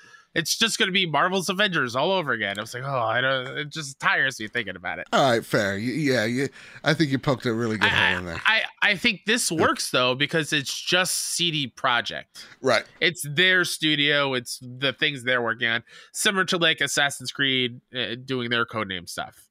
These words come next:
Speaker 2: All right, fair enough. Uh, well, here's it. Here's the thing. M nine Prime wrote in, which he had two excellent questions. He writes, "I hope C D Projekt Red learned from their lesson from the Cyberpunk launch." I think they did. "Because a great game got forgotten by many due to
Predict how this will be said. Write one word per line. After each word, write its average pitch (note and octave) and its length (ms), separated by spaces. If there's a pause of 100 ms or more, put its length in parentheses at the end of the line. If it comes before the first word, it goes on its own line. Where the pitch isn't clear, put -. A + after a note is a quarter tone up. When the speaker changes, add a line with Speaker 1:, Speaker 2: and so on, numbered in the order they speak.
(140)
Speaker 2:
All C#4+ 80
right, F#3+ 200 (100)
fair - 140
enough. D#3+ 280 (340)
Uh, - 120
well, G#3 220
here's B3+ 320
it. - 180
Here's G3 240
the A#2+ 80
thing. F2+ 120 (100)
M F#3+ 160
nine F3 180
Prime A#2 320 (140)
wrote E2+ 200
in, E2+ 140
which F2 140
he A#2 100
had F2+ 180
two A2+ 200
excellent D#2 280
questions. E2 380 (340)
He C#3 220
writes, C3 380 (180)
"I B2+ 140
hope F#3+ 180
C A3 160
D G#3 140
Projekt E3+ 400
Red D#3 200
learned D#3 360
from F#3 140
their E3 120
lesson D3+ 300
from C#3+ 220
the B2+ 60
Cyberpunk B2 640
launch." G2+ 260
I A2 60
think F#2+ 220
they F#2+ 100
did. G2 200 (340)
"Because C#3+ 420
a D3 120
great C#3+ 420
game D3 500
got - 220
forgotten A#2 500
by B2+ 220
many C#3 520 (340)
due D#3 160
to D#3+ 140